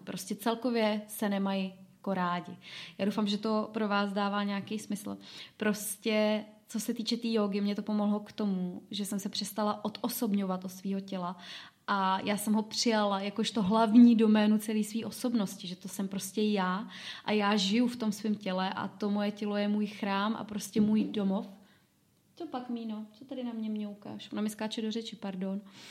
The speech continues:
A že to je prostě můj domov a já se doma chci cítit dobře a to je důvod, proč o svoje tělo pečuju.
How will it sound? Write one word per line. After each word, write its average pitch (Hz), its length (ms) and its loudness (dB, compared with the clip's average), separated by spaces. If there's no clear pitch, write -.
A 233 40 -2
že 226 120 4
to 226 80 2
je 233 80 6
prostě 233 280 0
můj 240 180 6
domov 214 540 2
a 202 100 0
já 208 200 0
se 208 140 -2
doma 220 200 2
chci 220 240 -6
cítit 220 480 -2
dobře 196 320 0
a - 120 -8
to 202 120 -4
je 208 100 0
důvod, 208 300 0
proč 208 260 -6
o 208 60 -6
svoje 208 260 -4
tělo 214 240 -2
pečuju. 214 640 -4